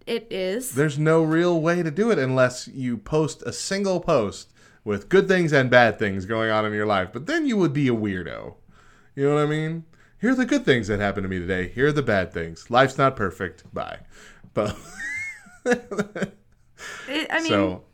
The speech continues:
Speaker 2: that's my grievance, is how difficult it is to balance, balance reality with complaining or whitewashing on social media. Much harder than I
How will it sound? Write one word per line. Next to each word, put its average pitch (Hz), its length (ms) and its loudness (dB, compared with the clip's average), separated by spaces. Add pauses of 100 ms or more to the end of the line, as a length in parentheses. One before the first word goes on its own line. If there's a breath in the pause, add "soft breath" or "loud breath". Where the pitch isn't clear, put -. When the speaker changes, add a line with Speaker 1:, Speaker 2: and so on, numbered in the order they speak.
Speaker 2:
that's 135 280 6
my 127 160 4
grievance, 107 400 0
is 98 120 -8
how 123 180 2
difficult 120 640 0
it 104 100 2
is 98 400 0
to 98 120 -8
balance, 95 520 -2 (260)
balance 107 520 -2
reality 101 540 0
with 95 220 -8
complaining 101 580 -6
or 95 100 -6
whitewashing 85 680 -6
on 67 120 -14
social 82 320 -14
media. 60 300 -18 (500 soft breath)
Much 131 380 0
harder 104 640 -2 (200)
than 95 280 -8
I 90 280 -10